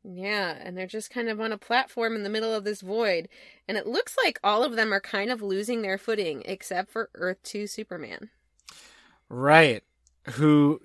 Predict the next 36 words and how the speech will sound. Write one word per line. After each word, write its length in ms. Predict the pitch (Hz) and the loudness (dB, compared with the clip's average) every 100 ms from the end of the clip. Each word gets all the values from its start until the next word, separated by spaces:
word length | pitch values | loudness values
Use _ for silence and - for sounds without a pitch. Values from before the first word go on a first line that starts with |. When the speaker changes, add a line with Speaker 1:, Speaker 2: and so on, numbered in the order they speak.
| _ | _
Speaker 2:
feels 500 | - - 160 180 165 | -10 4 6 6 6
like 180 | 170 - | 2 2
he 240 | 151 156 | 0 2
needs, 420 | 143 147 139 - - | 2 2 0 -4 -2
he 140 | 135 | 2
doesn't 260 | 143 143 131 | 4 4 2
belong 420 | 127 127 143 151 | 2 4 4 2
on 120 | 127 | -2
the 140 | 117 | -4
Earth 200 | - 104 | -6 -10
that 160 | - 107 | -10 -10
they're 140 | 107 104 | -8 -4
at, 200 | 101 98 | -4 -6
and 100 | 98 | -8
he 120 | 120 | -8
belongs 440 | 113 117 120 117 - | -4 -4 -4 -6 -6
elsewhere, 600 | 120 120 123 107 101 101 - - | -4 -4 -4 -4 -4 -6 -14 -10
and 80 | 143 | -2
he's 100 | 139 | -2
kind 160 | - 156 | 2 0
of 120 | 135 | 0
drawn 540 | 110 120 139 143 151 147 | -4 2 8 10 10 8
to 120 | 143 | 0
the 100 | 127 | -2
void 440 | 110 117 127 123 | -2 2 4 4
and 100 | 107 98 | 0 -4
starts 300 | 123 117 - | -4 -4 -6
to 100 | 120 | -10
fly 400 | - 113 117 113 | -6 -2 0 0
off. 380 | 110 107 98 - - - - _ | -2 -2 -4 -10 -20 -20 -20 _
But 300 | 143 131 120 _ _ - | 0 2 0 _ _ -2
Earth 220 | 147 139 | 0 0
one 280 | 180 294 330 | 2 4 4
Superman 760 | - 147 123 120 110 107 107 | 2 0 0 -4 -4 -4 -6
grabs 640 | 107 123 131 151 170 151 120 | -6 0 4 6 6 4 -2
him 340 | 113 104 104 | -2 -4 -10